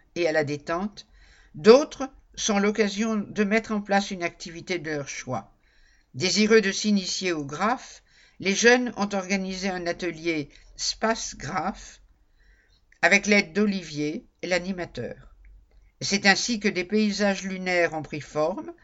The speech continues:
avec des bombes de peinture. Régulièrement, les ados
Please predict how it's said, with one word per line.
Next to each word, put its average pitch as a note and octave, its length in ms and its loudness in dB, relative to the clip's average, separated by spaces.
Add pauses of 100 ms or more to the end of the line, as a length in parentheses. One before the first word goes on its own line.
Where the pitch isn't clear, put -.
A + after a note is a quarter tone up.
(420)
avec F3 280 4
des F3+ 100 -2
bombes G3 320 2
de A3 100 0
peinture. C3+ 720 -6 (580)
Régulièrement, F3+ 720 2
les F3 240 0
ados E3+ 440 0